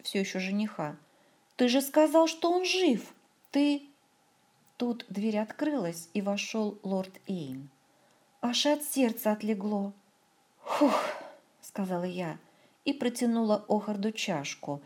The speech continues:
чтобы он мне чай налил взамен расплесканного. Сделав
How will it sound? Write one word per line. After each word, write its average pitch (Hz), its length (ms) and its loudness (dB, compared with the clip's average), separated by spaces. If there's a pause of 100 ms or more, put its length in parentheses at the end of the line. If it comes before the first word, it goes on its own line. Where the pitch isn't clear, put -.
(140)
чтобы 190 440 2
он 208 180 4
мне 214 180 2
чай 196 280 -2
налил 160 520 -6 (320)
взамен 202 580 4
расплесканного. 156 1000 -2 (500)
Сделав 214 480 2